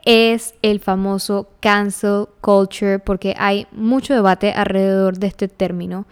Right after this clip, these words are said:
No sé si están familiarizados con él, porque es algo que ha agarrado, eh, popularidad y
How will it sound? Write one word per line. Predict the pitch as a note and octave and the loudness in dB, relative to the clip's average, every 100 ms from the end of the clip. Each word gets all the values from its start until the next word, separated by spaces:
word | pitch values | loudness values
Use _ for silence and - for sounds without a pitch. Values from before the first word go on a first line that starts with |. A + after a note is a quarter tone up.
| _ _ | _ _
No | A3 A3+ B3 | -2 0 0
sé | D4+ | -2
si | C#4+ D#4 | -6 -8
están | - C#4+ C#4+ C4+ | -4 -2 -2 -2
familiarizados | D4+ B3 F#3+ F3+ F3+ - F#3+ A3 | -2 0 0 -2 -4 -4 -4 -4
con | - G3+ F#3+ | -4 -2 -2
él, | F#3 F3+ F#3 - - - _ | -2 -2 -4 -8 -18 -20 _
porque | C#4 C4+ B3+ A#3+ A#3+ | 4 4 4 0 0
es | - A3+ | -2 0
algo | A#3+ | 0
que | A#3+ G3 | 0 -2
ha | |
agarrado, | G3 G3 G3+ G#3 G#3 G#3+ G#3+ A3+ - - _ _ | -2 -2 0 0 2 0 0 -4 -10 -20 _ _
eh, | - G#3 F#3+ F#3+ | -6 -2 -2 -2
popularidad | G3+ G3 F#3+ F#3 G3 G#3+ G#3+ G#3 G#3+ | -4 -2 -2 2 2 4 6 4 2
y | - | -4